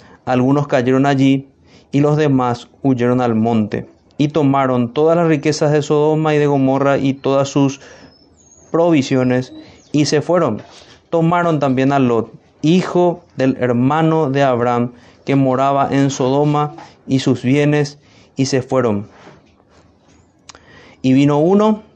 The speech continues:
de los que escaparon, y lo anunció a Abraham el hebreo,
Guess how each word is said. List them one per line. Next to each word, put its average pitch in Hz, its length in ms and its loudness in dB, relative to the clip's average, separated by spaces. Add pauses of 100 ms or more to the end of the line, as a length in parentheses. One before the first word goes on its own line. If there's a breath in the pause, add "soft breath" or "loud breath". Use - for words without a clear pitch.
de 131 140 -2
los 131 120 0
que 147 80 -2
escaparon, 151 680 -2 (280 loud breath)
y - 80 0
lo 143 100 2
anunció 147 400 0
a 175 60 0
Abraham 131 380 0
el 127 120 0
hebreo, 131 480 0